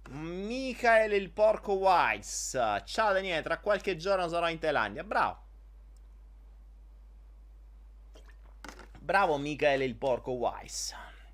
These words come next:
Oh, il mago Tony. Grande mago. Grande mago veramente. Cioè lui è veramente un grande mago.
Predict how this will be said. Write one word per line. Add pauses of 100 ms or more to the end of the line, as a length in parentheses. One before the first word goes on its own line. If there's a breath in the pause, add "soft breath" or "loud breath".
Oh,
il
mago
Tony.
Grande
mago. (880)
Grande
mago
veramente.
Cioè
lui
è
veramente
un
grande
mago.